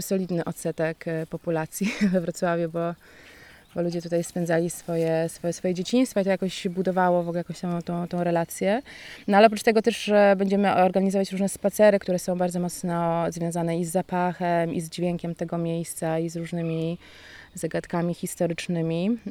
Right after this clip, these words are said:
e, i meandrami historycznymi, ale tutaj właśnie Marcin przygotował taką podstawę, wyrysowując oryginalny fragment, widzicie, tego, to wszystko tego nie ma już.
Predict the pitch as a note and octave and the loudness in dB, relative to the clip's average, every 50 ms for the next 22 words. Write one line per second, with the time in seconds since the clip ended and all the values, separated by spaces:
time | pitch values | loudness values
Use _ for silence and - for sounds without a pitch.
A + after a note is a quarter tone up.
0 | - - E3+ E3 - E3+ E3+ E3+ E3+ E3+ E3 F3+ F3 E3+ E3 E3 - - - - | -8 -6 -6 -4 -2 -2 0 0 2 2 2 4 4 2 2 0 -4 -6 -6 -4
1 | F3+ E3+ E3+ - - - E3+ E3+ F3+ G#3+ - - - - - - - - - F3+ | -4 -4 -4 -4 -6 -6 -4 -2 -2 -4 -6 -8 -14 -18 -18 -18 -8 -2 0 4
2 | F3 F3 E3+ E3+ F3 F3 - - - - F3+ F3+ F3+ F3+ F3+ - - F#3 F3+ F3+ | 4 6 6 6 4 2 0 -4 -2 0 2 2 2 2 -2 -4 -4 -2 -2 -2
3 | F3+ - - - - _ _ - F3+ E3+ F3+ - - - F#3 F3+ F3 - F3+ F3 | -2 -4 -8 -12 -20 _ _ -2 0 0 0 -2 -4 -4 -4 -4 -4 -6 -6 -6
4 | F3+ - F3+ F3 E3+ F3 E3+ - E3+ - F#3 - - - - G#3+ A3 F#3 E3 E3+ | -4 -4 -2 -2 -2 -2 -2 -4 -4 -6 -6 -8 -2 2 4 6 6 6 4 2
5 | G3+ A#3 B3 A3 - F3 E3+ E3+ E3+ E3+ F#3 F#3 F#3 F#3+ F3+ - - F#3 F3 F#3 | 2 2 0 0 -2 -2 -2 -2 0 2 2 4 4 2 0 0 -2 -2 0 4
6 | G#3+ A3 G#3 G3 G3 G3 - F#3+ F3+ E3 F3+ F#3 F#3 F3+ F3+ F3+ F3+ F3+ F3 F3 | 4 6 6 6 4 2 0 -2 -4 -2 0 0 0 2 2 2 2 2 0 -2
7 | - - F#3 F3+ E3+ F3+ F3 E3+ E3+ F3 E3+ E3+ E3+ - - - - A3+ A#3+ A#3+ | -2 -2 -2 -2 0 0 0 0 -2 -2 -4 -6 -8 -10 -8 -4 -2 -2 -2 -2
8 | - - F#3 F3 - F3+ F3+ F3 F3+ F3+ F#3 - _ _ - - - - - - | -4 -8 -8 -6 -4 -4 -2 -2 -2 -4 -6 -8 _ _ -20 -20 -20 -20 -20 -18
9 | - - - - - G3+ F#3+ - - - F#3 - F3+ - F#3 F#3 F3+ E3+ E3 D#3+ | -16 -14 -14 -8 -6 -6 -6 -6 -6 -6 -6 -4 -4 -2 0 0 0 0 0 -2
10 | D#3 D#3 D#3 E3 - - - - _ _ - - _ _ _ _ - - - F3+ | -2 -4 -6 -8 -10 -16 -20 -20 _ _ -20 -20 _ _ _ _ -14 -8 -4 -2
11 | E3 E3 E3 E3+ E3+ - - - | -2 -2 -2 -6 -8 -10 -10 -10